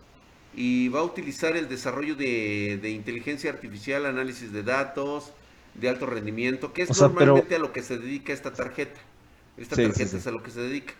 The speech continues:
Speaker 2: Eso es a lo que, lo que haría,
Speaker 1: Sí,
Speaker 2: digamos, en
Speaker 1: exactamente.
Speaker 2: una
Speaker 1: Entonces
Speaker 2: situación de uso normal, empresarial, pues.
Speaker 1: Exactamente, ¿no? Digo, normalmente la máxima tarjeta que nosotros conocemos es la R T X treinta noventa.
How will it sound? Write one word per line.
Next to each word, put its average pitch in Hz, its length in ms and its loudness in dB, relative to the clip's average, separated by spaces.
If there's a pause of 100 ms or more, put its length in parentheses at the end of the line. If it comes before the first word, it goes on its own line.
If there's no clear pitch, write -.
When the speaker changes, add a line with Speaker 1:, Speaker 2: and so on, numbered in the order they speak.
(140)
Speaker 2:
Eso 131 300 6
es 110 100 -4
a 98 60 2
lo 87 200 -2
que, 82 80 -10
lo 92 220 -4
que 117 120 4
haría, 131 340 10
Speaker 1:
Sí, 92 100 -2
Speaker 2:
digamos, 101 340 2
en - 80 0
Speaker 1:
exactamente. 107 120 4
Speaker 2:
una 120 100 6
Speaker 1:
Entonces 120 400 0
Speaker 2:
situación 117 260 2
de 98 400 4
uso 95 800 0 (1200)
normal, 120 440 8
empresarial, 110 580 4
pues. - 320 -16
Speaker 1:
Exactamente, 151 880 0
¿no? 165 220 -2
Digo, 202 480 -2
normalmente 214 1000 0
la 185 160 2
máxima 170 680 -2
tarjeta 139 540 -2
que 135 120 -6
nosotros 131 400 -8
conocemos 131 580 -6
es 143 80 -8
la 135 120 -2
R 135 200 -2
T 131 120 -6
X - 240 -12
treinta 131 340 -4
noventa. 117 600 -4